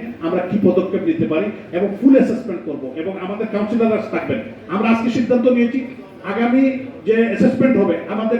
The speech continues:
কাউন্সিলররা সাথে সাথে থাকবেন এবং ওনারা দেখবেন, কারণ ওনারা তো সবাইকে চিনেন, মুহিত চৌধুরীর বাড়ি কত, ওনার কত বর্গ ফুট, উনি কতদিন ধরে থাকেন, কয়টা ভাড়া দেন, এটা ওনারা জানেন, কিন্তু আমি, আমি জানি না, সত্য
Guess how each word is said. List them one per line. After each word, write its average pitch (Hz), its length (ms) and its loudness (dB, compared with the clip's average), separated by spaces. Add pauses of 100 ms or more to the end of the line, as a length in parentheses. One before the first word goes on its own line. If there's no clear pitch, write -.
কাউন্সিলররা 226 540 0
সাথে 196 180 -2
সাথে 196 220 -6
থাকবেন - 260 -8 (520)
এবং 208 180 0 (100)
ওনারা 226 240 4
দেখবেন, 220 320 0 (180)
কারণ 214 140 -2
ওনারা 254 220 2
তো 247 60 0
সবাইকে 240 340 4
চিনেন, 214 300 -2
মুহিত 240 220 6
চৌধুরীর 240 260 2
বাড়ি 196 180 2 (100)
কত, 233 140 -2 (500)
ওনার 220 180 0 (100)
কত 233 140 2 (340)
বর্গ 202 140 0 (120)
ফুট, 233 140 -2 (300)
উনি 214 120 2 (160)
কতদিন 233 280 4
ধরে 233 220 4
থাকেন, 226 220 -4 (140)
কয়টা 220 200 -2
ভাড়া 214 340 2
দেন, 214 200 0
এটা 220 140 0 (100)
ওনারা 208 280 2
জানেন, - 220 -4
কিন্তু 180 200 -8
আমি, 240 200 2 (320)
আমি 220 180 -2
জানি 160 300 2
না, 113 40 -4 (400)
সত্য - 180 4